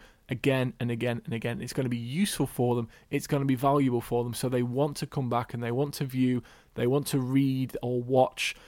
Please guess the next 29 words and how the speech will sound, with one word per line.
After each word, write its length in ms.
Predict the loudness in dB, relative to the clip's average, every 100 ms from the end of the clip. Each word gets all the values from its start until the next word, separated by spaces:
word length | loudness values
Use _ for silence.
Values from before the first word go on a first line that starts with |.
| -20 -4
um, 480 | 2 4 4 4 0 0
and, 240 | 2 2 0
and 140 | 2
they 80 | 2
want 220 | 4 2
to 160 | 0 -4
access 380 | -4 -2 -4 -2
this 140 | -4
content 440 | -2 -4 -4 -6 -6 _ -12 -12 -2
on 140 | 0
a 40 | 4
repeated 520 | 2 4 2 2 -2
basis. 420 | -2 -4 -8 -12
You 80 | -8
know, 60 | -6
it's 100 | -2
something 220 | 0 -2
that's 80 | -2
gonna 140 | -2
be 80 | -2
really, 240 | 0 0
really 180 | -2 -4
useful 300 | -4 -4 -6
for 240 | -4 -4
them. 140 | -4 -8 -16 -20 -20 _
So 220 | 0 2 2
as 200 | 0 0
an 100 | 0
example, 680 | 2 0 0 0 0 0